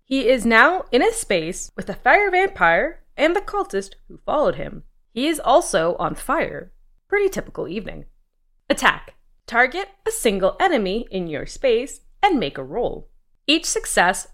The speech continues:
rolled causes one wound to your target. Place wound tokens next to the base of the figure you attacked. If this number equals or exceeds their health, you kill them. Remove their figure from the board.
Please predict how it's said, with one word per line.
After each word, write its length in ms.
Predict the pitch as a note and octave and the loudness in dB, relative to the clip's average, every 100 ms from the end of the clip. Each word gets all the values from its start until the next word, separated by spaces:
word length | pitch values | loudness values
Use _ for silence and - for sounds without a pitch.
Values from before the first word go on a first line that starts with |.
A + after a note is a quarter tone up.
| - | -4
rolled 460 | F#3+ F#3 B3 - | 4 4 4 -2
causes 480 | - G3+ F3+ F#3+ F#3 - | 0 2 2 -2 -6 -10
one 420 | D#3+ G3+ F#4+ C#4 | -6 -4 -2 -4
wound 320 | E3 E3+ F#3 _ - | -6 -8 -12 _ -10
to 100 | G3 | -6
your 120 | D3+ | -6
target. 560 | - - D4 - - _ _ _ _ _ | -8 -10 -10 -12 -20 _ _ _ _ _
Place 320 | B3 C#4+ F4+ | 2 2 0
wound 300 | B3+ B3 E4+ | -4 -4 -4
tokens 500 | F#4 A#3 F#3+ G#3 A3+ - - | 0 0 0 -4 -4 -8 -8
next 300 | G3 G#3 - | -4 -4 -4
to 100 | F4+ | -2
the 120 | F#4 | -2
base 360 | D4 E3 D#3+ - - | 0 -2 -4 -8 -8
of 140 | D#3 | -4
the 80 | D3 | -4
figure 540 | - G3+ G#3 F#3 F#3+ - | -6 -6 -2 -2 -2 -4
you 160 | D#3+ | -10
attacked. 600 | C3 - C4 F3 - - - _ - | -10 -6 -2 -2 -4 -16 -20 _ 4
If 160 | B3 B3+ | 4 4
this 200 | D4+ - | -6 -2
number 300 | F#4 G4+ G4 | -2 0 -4
equals 540 | F#3+ - F3+ C4 - - - | -6 -4 -2 -2 -6 -16 -2
or 140 | F#3 | -2
exceeds 420 | D#3 - A3+ A#3 | -2 -4 -4 -4
their 200 | F3+ D3+ | -2 -2
health, 360 | D3 E4 B3+ B3+ - _ | 0 2 2 0 -18 _
you 100 | C#3 | -18
kill 280 | - D4+ E4+ | -6 0 0
them. 300 | - - - _ _ | -2 -12 -16 _ _
Remove 340 | - C#4 E4 F#4 | 2 4 4 2
their 160 | A#4 A4+ | 0 0
figure 500 | G#3+ F#3+ F#3+ G3 - | -2 2 2 0 -2
from 180 | F3 E3 | -6 -6
the 80 | |
board. 440 | C#3+ - A3 B2+ | -10 -4 -4 -4